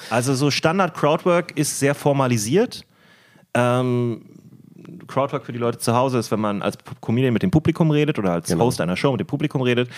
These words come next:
Speaker 1: Und es ist ein bisschen samey, weil es immer so ein bisschen so ein Ding ist von,
Speaker 2: Ja.
Speaker 1: „Wie heißt du, was machst du so?“
Speaker 2: Wie lange seid ihr zusammen?
Speaker 1: Ja, das ist
Speaker 2: Seid ihr
Speaker 1: die
Speaker 2: in
Speaker 1: absolute
Speaker 2: Beziehung?
Speaker 1: Hackfrage.
Speaker 2: Genau.
Speaker 1: Ne? Aber, äh, manchmal muss man die stellen, um so ein bisschen, ähm,
Speaker 2: Ja, ja.
Speaker 1: Eisbrecher, das ist ein
Speaker 2: Genau.
Speaker 1: Eisbrecher. Ähm,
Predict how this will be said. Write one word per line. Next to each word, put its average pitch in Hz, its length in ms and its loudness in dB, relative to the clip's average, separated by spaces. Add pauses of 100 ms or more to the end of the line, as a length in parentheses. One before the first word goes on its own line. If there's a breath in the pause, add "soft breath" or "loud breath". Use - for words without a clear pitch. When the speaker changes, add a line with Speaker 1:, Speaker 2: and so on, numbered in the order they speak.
(400 loud breath)
Speaker 1:
Und 120 120 4
es 131 100 0
ist - 240 -4 (440)
ein 127 80 2
bisschen 156 220 6
samey, 127 540 4
weil 101 160 2
es 110 100 -4
immer 143 240 -2
so 131 80 -2
ein 127 60 -4
bisschen 139 280 -4
so 123 80 -4
ein 120 120 -2
Ding 135 180 0
ist 127 200 -4
von, 120 420 -2 (100)
Speaker 2:
Ja. 90 220 2
Speaker 1:
„Wie 120 100 2
heißt 139 400 0
du, 165 180 4
was 131 180 0
machst 117 320 0
du 110 40 0
so?“ 80 360 -6
Speaker 2:
Wie 113 100 4
lange 110 180 4
seid 101 180 4
ihr 92 80 0
zusammen? 101 600 2 (200)
Speaker 1:
Ja, 120 240 0
das 139 200 0
ist 151 160 -6
Speaker 2:
Seid 104 160 2
ihr 104 80 4
Speaker 1:
die 101 60 4
Speaker 2:
in - 60 2
Speaker 1:
absolute 131 280 -2
Speaker 2:
Beziehung? 117 160 2
Speaker 1:
Hackfrage. 147 480 0
Speaker 2:
Genau. 95 160 2
Speaker 1:
Ne? 110 160 0
Aber, 113 280 2
äh, 127 180 -6
manchmal 131 280 0
muss 143 140 2
man 156 100 2
die 131 80 -4
stellen, 127 320 2
um 107 120 -2
so 110 80 0
ein 104 80 0
bisschen, 104 440 -2
ähm, 92 120 0
Speaker 2:
Ja, 82 60 4
ja. 80 60 2
Speaker 1:
Eisbrecher, 143 400 0
das - 160 -4
ist - 60 -4
ein 101 100 -2
Speaker 2:
Genau. 87 160 2
Speaker 1:
Eisbrecher. 139 220 -2 (880 loud breath)
Ähm, 113 340 0